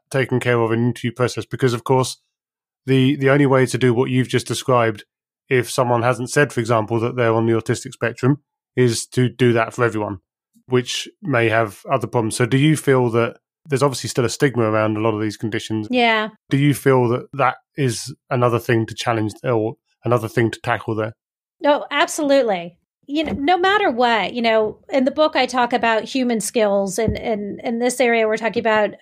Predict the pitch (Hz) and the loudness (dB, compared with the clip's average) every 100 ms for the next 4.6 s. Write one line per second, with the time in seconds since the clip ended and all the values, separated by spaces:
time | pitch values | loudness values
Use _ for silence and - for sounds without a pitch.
0 | 415 208 - 233 240 226 208 208 233 233 | -16 -12 -6 -2 2 2 2 0 0 0
1 | 226 220 233 226 285 269 _ _ 262 269 | 0 0 0 0 -2 -4 _ _ -4 -4
2 | - 359 370 415 370 240 233 233 240 233 | -2 0 2 2 2 2 2 2 0 0
3 | 214 226 226 226 214 208 214 202 196 185 | 0 0 0 0 0 -2 -4 -4 -2 -2
4 | 185 165 - 175 - - | -4 -6 -8 -8 -8 -12